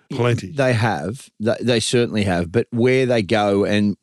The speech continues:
Speaker 2: th-, the contenders are, it's either Nico or it'll be Adam Reynolds, I,
Speaker 1: They can
Speaker 2: I, I
Speaker 1: just slot
Speaker 2: think.
Speaker 1: Nico in and everything stays normal.
Speaker 2: What about Mitchell
Speaker 1: Or
Speaker 2: Moses? Does he, does he put his
Speaker 1: or they
Speaker 2: hand
Speaker 1: put
Speaker 2: up, potentially?
Speaker 1: Yeah,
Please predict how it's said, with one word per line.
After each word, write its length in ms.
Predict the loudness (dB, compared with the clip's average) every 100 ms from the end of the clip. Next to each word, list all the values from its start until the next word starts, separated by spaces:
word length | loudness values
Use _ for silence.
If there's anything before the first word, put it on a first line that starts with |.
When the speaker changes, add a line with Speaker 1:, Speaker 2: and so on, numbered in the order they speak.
| -4 -2
Speaker 2:
th-, 240 | -4 -6 -4
the 180 | 0 0
contenders 520 | 0 0 2 2 2
are, 240 | 2 2 2
it's 120 | 2
either 240 | 2 2
Nico 680 | 2 2 2 2 2 0 -2
or 380 | 0 2 2 2
it'll 220 | 2 0 2
be 180 | 2 2
Adam 280 | 2 0 0
Reynolds, 520 | 0 -2 -4 -8 -4
I, 120 | -2 0
Speaker 1:
They 60 | 0
can 60 | 2
Speaker 2:
I, 60 |
I 40 | 0
Speaker 1:
just 100 | 0
slot 120 | 0
Speaker 2:
think. 80 | 0
Speaker 1:
Nico 280 | 0 2 2
in 120 | 2
and 300 | 2 0 -2 _ 0
everything 300 | 2 0 -2
stays 360 | 0 0 0
normal. 340 | 0 0 -2 -12 _
Speaker 2:
What 140 | -2 0
about 220 | 0 0
Mitchell 240 | 2 2
Speaker 1:
Or 60 | 2
Speaker 2:
Moses? 360 | 2 0 -2 -2
Does 180 | 0
he, 200 | 2 2
does 240 | 0 -2 0
he 160 | 0
put 200 | 2 2
his 100 | 4
Speaker 1:
or 60 | 4
they 120 | 2
Speaker 2:
hand 120 | 2
Speaker 1:
put 60 | 0
Speaker 2:
up, 120 | -2 -10 _ _ _
potentially? 680 | -6 -2 0 0 -2 -6 -8 -8
Speaker 1:
Yeah, 320 | -4 -4 -6